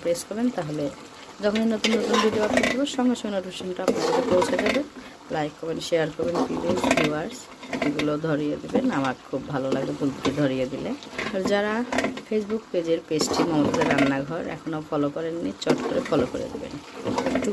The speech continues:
ঘুরে আসবেন। So ভিউয়ার্স, আজকের মতো এখানেই বিদায় নেব। ভালো থাকুন, সুস্থ থাকুন, আমাদের জন্য দোয়া রাখবেন। আল্লাহ যেন হেফাজত করে আবার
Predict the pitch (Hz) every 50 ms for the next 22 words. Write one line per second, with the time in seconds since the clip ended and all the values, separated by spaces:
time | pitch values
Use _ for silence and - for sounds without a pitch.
0 | 185 180 202 202 196 190 185 180 185 196 220 277 320 311 - - - - - -
1 | - - - - - - - - - - - 180 170 165 170 180 175 170 165 156
2 | 156 160 - 147 147 147 - - 156 147 147 143 - 147 147 147 151 151 147 151
3 | 151 165 165 156 156 170 165 170 185 208 220 190 160 147 143 147 151 151 151 143
4 | - - - - - 160 165 170 170 156 143 139 143 147 - 156 156 156 160 156
5 | 151 151 151 147 147 - 185 233 294 294 - - - - - - - - - -
6 | - - - - - - - - - - - - - - - - - - - -
7 | - 151 160 160 156 156 156 160 160 160 160 151 147 147 147 - - 175 202 214
8 | 202 185 185 190